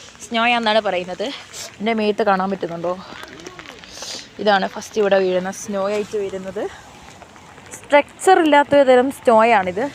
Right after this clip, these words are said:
കണ്ടോ, മഴ പോലെയാണ് ഇവിടെ പെയ്തുകൊണ്ടിരിക്കുന്നത്. നന്നായിട്ട് വീഴുന്നുണ്ട്. നിങ്ങൾക്ക് കാണാൻ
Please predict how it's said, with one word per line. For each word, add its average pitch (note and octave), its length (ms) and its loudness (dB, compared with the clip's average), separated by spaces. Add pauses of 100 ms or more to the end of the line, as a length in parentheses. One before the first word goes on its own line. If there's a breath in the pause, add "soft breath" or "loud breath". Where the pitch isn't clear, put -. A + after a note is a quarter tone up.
(120)
കണ്ടോ, G3+ 240 -2
മഴ C#4+ 320 4
പോലെയാണ് D4+ 400 4
ഇവിടെ C4 200 2
പെയ്തുകൊണ്ടിരിക്കുന്നത്. G#3+ 880 0 (680 loud breath)
നന്നായിട്ട് F4+ 480 4
വീഴുന്നുണ്ട്. D#4 420 0
നിങ്ങൾക്ക് B3+ 260 -8
കാണാൻ C#4 180 2